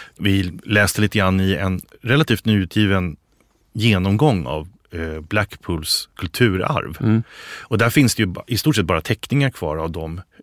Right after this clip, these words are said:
Speaker 1: de husen som det tidiga artonhundratalets besökare vid den här havsresorten bodde i.
Speaker 2: Mm.
Speaker 1: Och det är ju egentligen bara små omgjorda fiskestugor
Speaker 2: Mm.
Speaker 1: som liksom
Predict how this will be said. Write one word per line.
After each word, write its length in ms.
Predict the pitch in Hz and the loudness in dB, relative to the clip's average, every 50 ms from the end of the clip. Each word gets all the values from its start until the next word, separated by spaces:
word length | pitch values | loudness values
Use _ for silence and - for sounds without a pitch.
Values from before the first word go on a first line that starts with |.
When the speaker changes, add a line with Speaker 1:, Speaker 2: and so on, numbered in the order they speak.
| _ _ | _ _
Speaker 1:
de 160 | _ 104 95 | _ -2 0
husen 380 | 85 101 98 90 - - 101 95 | 0 0 0 0 -2 -4 -4 -4
som 420 | - - 98 87 82 80 92 107 - _ _ - _ _ _ _ _ _ _ | -4 -2 -2 -2 -2 -4 -8 -10 -14 _ _ -20 _ _ _ _ _ _ _
det 140 | - 87 98 | -12 -12 -12
tidiga 340 | 82 - - 110 104 113 135 | -10 -4 -2 0 2 2 4
artonhundratalets 800 | 117 110 - - 92 85 - - 82 87 90 80 78 - - - | 2 2 2 -2 -6 -6 -4 -2 -2 -2 -2 -2 -4 -8 -10 -8
besökare 540 | - - - 101 95 92 - _ - 85 82 | -8 -6 -2 -2 -2 -2 -2 _ -4 -4 -4
vid 160 | 78 80 92 85 | -2 -4 -4 -4
den 100 | 87 82 | -2 -2
här 220 | 78 78 80 78 - _ | -2 -2 -4 -4 -8 _
havsresorten 1300 | - - 92 95 - - - - - - - 95 92 95 - - 123 104 - - - - 73 64 - - - - - - | -6 -6 -6 -4 -4 -4 -4 -4 -6 -6 -6 -6 -4 -4 -4 -4 -4 -4 -6 -6 -6 -10 -10 -10 -10 -16 -20 -20 -20 -8
bodde 340 | - 104 101 92 82 101 120 | -4 -2 -2 0 -2 -2 -2
i. 160 | 143 92 - - - - - | -2 -2 -4 -8 -16 -14 -6
Speaker 2:
Mm. 140 | - 113 120 | -4 -4 -2
Speaker 1:
Och 100 | - 120 | -2 -2
det 80 | 98 95 | 0 0
är 40 | 95 | 2
ju 80 | 113 | 4
egentligen 300 | 170 175 123 - 110 101 | 4 4 2 2 0 0
bara 180 | 95 104 90 80 - _ - | 2 2 0 0 -2 _ -12
små 440 | - - - - 135 147 147 135 90 | -10 -10 -2 0 2 2 4 2 2
omgjorda 500 | 80 123 110 92 87 87 85 82 87 82 | 2 2 0 0 -2 -2 -4 -6 -6 -8
fiskestugor 1200 | - - - 131 - - - - - _ - 85 - - - - 117 139 160 175 135 - - 57 | -8 -4 -4 -4 -2 -2 -4 -4 -6 _ -6 -4 -2 -2 -2 0 -2 0 0 -2 -4 -4 -6 -8
Speaker 2:
Mm. 240 | 58 - _ - - | -8 -10 _ -8 -2
Speaker 1:
som 100 | - 110 | 0 0
liksom 200 | 98 87 90 90 | 0 0 -2 -6